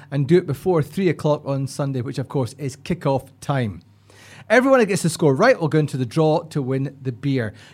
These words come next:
You can enter by commenting on the link on the Football Daft Facebook page or tweet your score to at Football Daft Pod with the hashtag free beer. Winners must be over eighteen and stay in the U K. Now, I'm gonna tell you about my prediction for this game. Here's a good stat for you.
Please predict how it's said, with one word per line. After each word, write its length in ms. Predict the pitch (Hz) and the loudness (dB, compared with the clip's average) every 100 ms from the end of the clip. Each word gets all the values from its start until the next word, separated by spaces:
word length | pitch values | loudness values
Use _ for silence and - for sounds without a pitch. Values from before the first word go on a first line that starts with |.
| - | -16
You 120 | 127 123 | -10 -2
can 140 | 156 | 2
enter 300 | 180 185 233 | 4 6 6
by 160 | 196 147 | 6 4
commenting 520 | 175 185 180 185 170 | 2 2 2 2 0
on 140 | 147 | 0
the 80 | 139 | 2
link 340 | 139 208 240 | 2 2 0
on 100 | 175 | -4
the 80 | 143 | -4
Football 360 | 135 202 160 143 | -2 -2 0 0
Daft 320 | 143 143 - | 0 -2 -4
Facebook 560 | - 233 - 156 - - | -2 -2 0 -4 -4 0
page 340 | 143 143 139 - - | 0 0 -2 -12 -8
or 140 | - 147 | -4 0
tweet 260 | - 320 | 2 2
your 140 | 202 156 | 0 -6
score 400 | - 143 143 - - | -2 2 2 0 -6
to 260 | - 151 151 147 | 0 2 2 0
at 300 | 208 - - | -2 -2 -6
Football 400 | 254 147 160 131 | -8 -2 -2 0
Daft 280 | 139 139 | -2 -4
Pod 320 | - 139 139 110 - 135 | -2 0 0 -4 -10 -6
with 180 | 135 | -4
the 160 | 139 127 | -2 -4
hashtag 640 | 117 156 - 156 147 - | -2 -4 -2 -2 -2 -6
free 360 | - 143 139 135 | -14 -8 -8 -8
beer. 420 | 131 127 123 104 - - 156 | -8 -4 -4 -4 -10 -20 -4
Winners 320 | 160 220 220 156 | 2 4 2 2
must 180 | 175 | 0
be 140 | 170 - - | 0 0 0
over 200 | 156 151 | 2 2
eighteen 440 | 135 - 226 226 | 2 2 0 0
and 160 | 135 120 | -2 -2
stay 160 | 151 | 0
in 80 | 127 | 0
the 80 | 113 | 0
U 160 | 120 | -2
K. 360 | 113 156 156 147 - - - - | 0 2 2 0 -4 -20 -18 2
Now, 240 | 196 196 - | 4 4 2
I'm 80 | 180 | 0
gonna 160 | 277 | 2
tell 140 | - 247 | 4 4
you 60 | |
about 100 | 175 | 4
my 180 | 147 175 | 2 0
prediction 400 | 175 175 170 185 | 2 0 0 -2
for 80 | 175 | -2
this 180 | 170 160 | -2 0
game. 180 | 165 131 | 0 2
Here's 220 | 302 302 | 4 4
a 80 | 196 | 2
good 240 | 202 180 | 2 -2
stat 400 | - 165 165 165 | -2 -2 -2 -2
for 240 | - 165 | -2 0
you. 160 | 143 101 | 0 -2